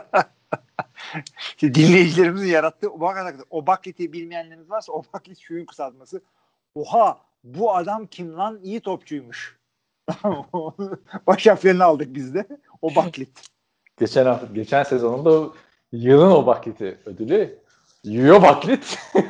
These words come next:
Speaker 2: O da, o da herhalde Braxton Berrios'a gitti. Kaç hafta şaşırtmıştı bizi, değil mi?
Speaker 1: Evet.
Speaker 2: Yo yani <laughs> neyse.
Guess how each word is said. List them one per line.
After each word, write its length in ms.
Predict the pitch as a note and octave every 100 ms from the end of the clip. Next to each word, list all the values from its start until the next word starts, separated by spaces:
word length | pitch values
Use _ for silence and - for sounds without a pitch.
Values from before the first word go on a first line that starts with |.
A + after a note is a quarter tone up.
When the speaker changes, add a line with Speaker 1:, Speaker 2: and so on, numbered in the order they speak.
| G#3
Speaker 2:
O 240 | - G#3 F3
da, 420 | F3 D#4 - - - - - C#4 - - A3 - - - - - _ - A3 _ - D#3
o 60 | C#3+
da 100 | E3
herhalde 500 | E3 D3+ C#3+ D3+ C#3+
Braxton 460 | C#3+ C#3 - D3+ C#3
Berrios'a 440 | C#3+ B2+ A2 A2
gitti. 340 | G2 F#2+ - G2
Kaç 240 | A#2 -
hafta 240 | G#2 -
şaşırtmıştı 720 | A2+ A2+ A#2 G#2 A2+ G#2+ - D#2+
bizi, 220 | D#2 E2
değil 120 | A#2
mi? 80 | A2 _
Speaker 1:
Evet. 400 | A#2 A2 - - _ _ _ _ -
Speaker 2:
Yo 160 | F#2
yani 360 | F2+ F#2 F#2 B2 D#3
<laughs> 140 | B2+
neyse. 420 | D#3+ C3 - F#2+